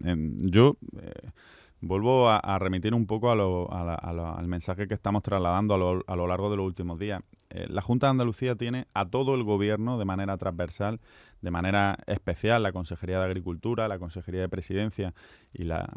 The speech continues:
y la Consejería que yo dirijo, la Consejería de Sostenibilidad, trabajando al cien por cien para llegar a ese acuerdo. Nosotros queremos el acuerdo.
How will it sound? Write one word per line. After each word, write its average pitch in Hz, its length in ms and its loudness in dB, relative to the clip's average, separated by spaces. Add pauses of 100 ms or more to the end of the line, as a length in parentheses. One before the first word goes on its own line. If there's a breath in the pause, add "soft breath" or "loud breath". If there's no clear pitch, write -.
y 87 40 -8
la 85 160 -4
Consejería 90 480 -2
que 92 80 2
yo 90 120 2
dirijo, 104 300 0
la 98 80 -2
Consejería 90 420 -2
de 95 60 0
Sostenibilidad, 95 580 -4
trabajando 113 460 0
al 101 80 2
cien 123 220 0
por 123 120 0
cien 135 160 -2
para 110 160 2
llegar 92 200 2
a - 40 0
ese 87 120 -6
acuerdo. 85 380 -6 (320 soft breath)
Nosotros 127 360 -2
queremos 101 400 0
el 92 80 0
acuerdo. 87 460 -4